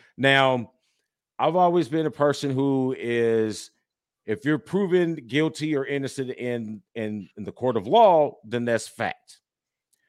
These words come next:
So if you, if your case was never brought up in the court of law because there was not enough evidence, I was always one to go for, well, how can you even be suspended?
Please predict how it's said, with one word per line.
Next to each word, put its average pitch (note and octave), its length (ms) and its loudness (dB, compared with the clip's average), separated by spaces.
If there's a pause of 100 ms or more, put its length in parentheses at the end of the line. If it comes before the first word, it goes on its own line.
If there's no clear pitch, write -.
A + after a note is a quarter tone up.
(460)
So C#3+ 480 4
if A#2+ 240 -4
you, G3 340 2
if D3 200 -2
your G3 160 0
case F3+ 640 -2 (160)
was A2+ 320 -10
never D3+ 600 -2
brought D3 440 2
up A#2 300 2 (240)
in A#2 160 -6
the A2 80 -4
court B2 300 -4
of B2+ 140 -6
law G2 400 -4 (240)
because A#2 300 -2
there B2 100 -2
was A2+ 180 -4
not A2 260 -4
enough B2 340 -4
evidence, A2+ 680 -4 (280)
I G#2+ 60 -6
was A#2+ 180 -6
always D#3+ 440 0
one D3 300 -2
to C#3+ 120 -14
go B2 380 -2
for, G#2+ 600 -4 (320)
well, A#2 160 2
how B2 260 2
can C3+ 200 -6
you C#3+ 100 0
even C3+ 320 -2
be B2+ 120 -4
suspended? A2 600 -6